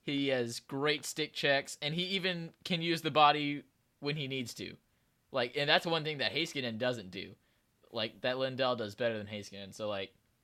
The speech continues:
Lindell's is definitely still trending up. He, he's n-, he's not, he's not lukewarm at all. He's definitely getting better at hockey.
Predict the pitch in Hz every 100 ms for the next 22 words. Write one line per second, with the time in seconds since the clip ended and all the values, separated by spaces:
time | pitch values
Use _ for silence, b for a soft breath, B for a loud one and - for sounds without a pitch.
0 | _ _ _ _ - 170 156 156 123 117
1 | - _ 117 101 - - 135 123 113 -
2 | 101 - 104 98 95 90 - - _ 120
3 | 123 123 127 139 117 117 113 110 _ 135
4 | 127 135 120 98 - _ _ _ _ _
5 | _ _ _ - 135 139 131 - 120 131
6 | 127 120 120 131 117 101 110 92 92 107
7 | 113 - - 120 110 104 98 101 101 95
8 | 98 98 98 95 - 87